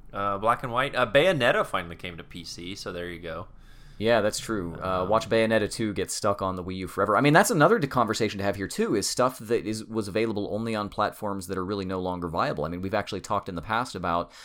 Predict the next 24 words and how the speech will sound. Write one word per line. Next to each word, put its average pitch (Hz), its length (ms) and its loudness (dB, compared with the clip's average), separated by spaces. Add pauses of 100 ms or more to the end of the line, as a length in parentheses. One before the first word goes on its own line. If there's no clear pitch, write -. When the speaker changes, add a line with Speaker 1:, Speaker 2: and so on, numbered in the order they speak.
(180)
Speaker 2:
uh, 87 200 -2
the 95 100 -6
Wii, 120 540 0
the 110 100 0
original 113 520 0
Wii 95 420 -6 (240)
eShop, 104 520 -2
some 101 180 -6
of 98 40 -6
the 92 80 -8
software 98 400 -2
that 92 100 -6
was 87 120 -12
released 92 380 -8
on 87 120 -4
there. 101 220 -4
I 76 40 -2
mean, 78 160 -8
Blaster 90 380 -4
Master 85 340 -6
Overdrive. 92 800 0 (380)
Um, 78 400 -4
I, 85 100 -2 (220)
I 85 40 -2